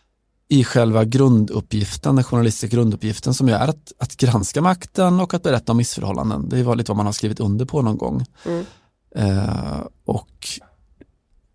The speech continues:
Speaker 1: jag tänker att det är väl just, alltså, jag vet att det har ju förekommit förut att, att enskilda journalister har bojkottat. Jag vet att Kristin Olsson till exempel, vår favorit på Radiosporten, ju stannar hemma från,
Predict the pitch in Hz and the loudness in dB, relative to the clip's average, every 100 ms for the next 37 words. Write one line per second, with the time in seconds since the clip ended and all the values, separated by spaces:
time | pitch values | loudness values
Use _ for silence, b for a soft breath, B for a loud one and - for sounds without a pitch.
0 | _ - 127 127 113 - 117 107 - 120 | _ -8 -2 0 0 2 0 0 -2 -6
1 | - _ - - _ - 190 127 123 127 | -8 _ -20 -20 _ -14 -2 0 2 0
2 | 98 - - - - 120 113 110 - 135 | -2 -6 -14 -12 -8 -2 0 0 -4 0
3 | 127 120 - 127 123 123 - 120 - 147 | 2 2 -2 0 2 2 2 2 2 -2
4 | - 120 110 - - - 123 101 127 131 | 0 -2 -2 -6 -10 0 0 0 -2 -2
5 | 147 120 - 104 104 98 123 - - 113 | 0 0 -2 -2 -2 -2 -6 -6 -6 -6
6 | 113 - 110 110 104 101 123 127 120 120 | -6 -6 -4 -2 -2 -2 -6 -6 -6 -6
7 | 120 113 139 110 - 104 104 - 110 107 | -6 -6 -6 -6 -4 -2 -2 -2 -2 -2
8 | 113 120 113 120 117 123 B B B B | -4 -6 -4 -2 0 -2 B B B B
9 | B B - 135 123 123 117 101 110 101 | B B -4 0 4 4 4 2 0 0
10 | 101 | -2